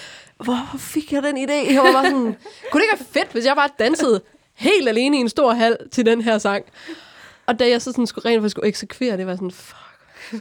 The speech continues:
shit, og jeg havde fuldstændig blå knæ og sådan noget. Så det samme med musikken, så, så synes jeg jo, det er fedt at komme ud, hvor at jeg sådan,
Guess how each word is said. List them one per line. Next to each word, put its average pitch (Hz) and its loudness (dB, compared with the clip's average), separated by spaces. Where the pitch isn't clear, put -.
shit, 220 -12
og - -10
jeg 214 -12
havde 185 -4
fuldstændig 202 -12
blå 202 -6
knæ 202 -14
og 190 -20
sådan 180 -18
noget. - -16
Så 233 -2
det 220 -2
samme 226 0
med 277 2
musikken, 240 -2
så, 254 -8
så - -12
synes 240 -6
jeg 254 0
jo, 233 -2
det 196 -4
er 196 -6
fedt 233 -4
at 220 -4
komme - -8
ud, 240 -4
hvor 196 0
at 170 -6
jeg 180 -6
sådan, 185 -4